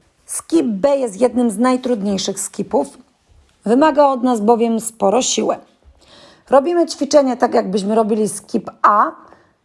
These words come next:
ale dodajemy do tego wyciągniętą mocną nogę i uniesioną wysoko. Skip C to mocno ugięte nogi, uderzamy piętą w pośladek. Próbujemy przy tym mocno wyskakiwać do góry.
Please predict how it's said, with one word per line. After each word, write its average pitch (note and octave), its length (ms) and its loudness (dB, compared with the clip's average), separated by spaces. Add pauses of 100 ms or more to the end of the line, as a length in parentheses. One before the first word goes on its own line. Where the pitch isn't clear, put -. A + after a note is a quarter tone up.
(100)
ale A#3+ 280 2
dodajemy A#3+ 480 2
do C4+ 100 0
tego B3 280 0
wyciągniętą A#3 760 -2
mocną A3 640 -2
nogę G#3 400 0 (220)
i D4+ 40 0
uniesioną G#3+ 520 -2
wysoko. F#3+ 480 -8 (420)
Skip - 540 -2
C A#3+ 340 4
to B3 100 4
mocno B3+ 380 0
ugięte A3+ 440 0
nogi, G#3+ 500 0 (320)
uderzamy C4 600 2
piętą C4 580 0
w - 80 -14
pośladek. G3 760 -2 (800)
Próbujemy D4+ 640 4
przy C4+ 260 -2
tym B3 360 0
mocno C4+ 480 2
wyskakiwać G3 600 -4
do F#3+ 100 0
góry. F3 360 -4